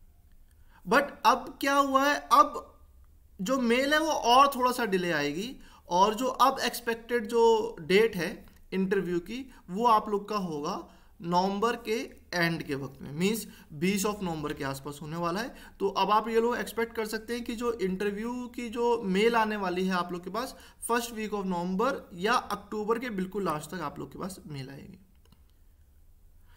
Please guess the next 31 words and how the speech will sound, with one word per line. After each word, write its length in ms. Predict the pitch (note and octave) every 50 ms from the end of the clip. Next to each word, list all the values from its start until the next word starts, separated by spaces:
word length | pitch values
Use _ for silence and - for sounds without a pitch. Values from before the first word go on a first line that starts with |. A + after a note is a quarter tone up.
| - - -
इतना 340 | A3 - - B3 C4+ D4 D4
डिले 260 | C#4+ C#4 B3+ C#4 C#4+
क्यों 360 | C#4 C#4+ - C4 C4+ C#4 C4+ B3
हो 100 | B3 A#3+
रहा 180 | A#3 A#3 A3+
है, 120 | A#3 A#3+ A#3+
अगर 400 | - - G#3 G3+ G3+ A#3 A#3+ A#3
मैं 520 | A3+ A#3 A#3 A#3 A#3 A#3 A#3 - - - - - - - -
इसके 840 | F#3+ F#3+ - - - - - A3+ A#3 A#3+ A#3 A#3+ A#3 A3 - - - -
ऊपर 260 | F#3 F3+ - - G3+ G3
कुछ 220 | - A3+ G3+ F3+
बात 300 | F3 F3 E3+ F3+ F#3 F3+ -
करूं 180 | F3 E3+ G#3+ - - - - - - - - - - - - - - - -
तो 480 | A#3 A#3+ B3+ C4+ C#4+ C#4+ D4 B3+ - - G#3+ -
हमारा 320 | G#3 G3+ G#3 A#3 B3 C4
दो 160 | A#3 A3+ A#3
हज़ार 160 | A3+ A#3+ A#3+
चौबीस 360 | A#3+ A#3+ A#3 A3 G#3 A3+ A3 A3+
में 120 | A#3 A#3
इलेक्शन 380 | A3 G3+ F#3+ - - A3 G#3 G3
है 160 | G3+ A#3 - - - - - - - - - - - -
लोकसभा 340 | E3 E3 E3+ - - D#3 E3+ F3
का 140 | - A#3 - - - - - - - - - - - - - - - - - - - - - - - - -
और 400 | E3+ F3 F3 F3+ G3+ G#3 G#3+ - - - - - - D#3
दो 240 | D3 F3+ G#3 G#3+ A#3
हज़ार 200 | B3 B3+ C4+ C4 C4+ -
तेईस 360 | - A3+ A3+ B3+ C#4 C4 - -
में 240 | B3+ B3+ C4 C#4
मास 440 | C#4 B3+ G#3+ F#3+ G3 G#3 A3+ B3 A#3+ B3
रिक्रूटमेंट 460 | A#3+ A#3 A#3 A#3 A3 - - A3 A3 G#3+
को 140 | A3 A3